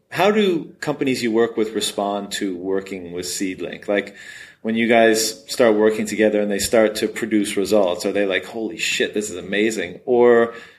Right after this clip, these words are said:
you know, are there sticking points that, you know, they find hard to integrate or they don't like? What's been the response generally for you guys?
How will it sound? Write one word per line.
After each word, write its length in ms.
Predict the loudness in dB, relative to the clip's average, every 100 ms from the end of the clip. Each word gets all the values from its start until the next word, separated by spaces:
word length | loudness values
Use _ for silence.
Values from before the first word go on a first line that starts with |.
| _ _
you 100 | -2
know, 100 | 4
are 60 | 6
there 80 | 4
sticking 360 | 4 2 0 -4
points 400 | -2 0 -2 2
that, 360 | 4 4 0
you 100 | -4
know, 340 | -2 -2 -4 -8 -18 -20
they 300 | -8 0 2
find 320 | 2 0 0
hard 240 | 0 -2 0
to 100 | -4
integrate 460 | -4 0 4 4
or 40 | 2
they 100 | -2
don't 240 | -2 0
like? 320 | 2 2 0
What's 240 | -2 -2 -2
been 140 | -4
the 60 | -4
response 480 | -6 -4 -2 -4 -4
generally 360 | -4 -4 -8
for 140 | -8 -8
you 100 | -8
guys? 320 | -12 -16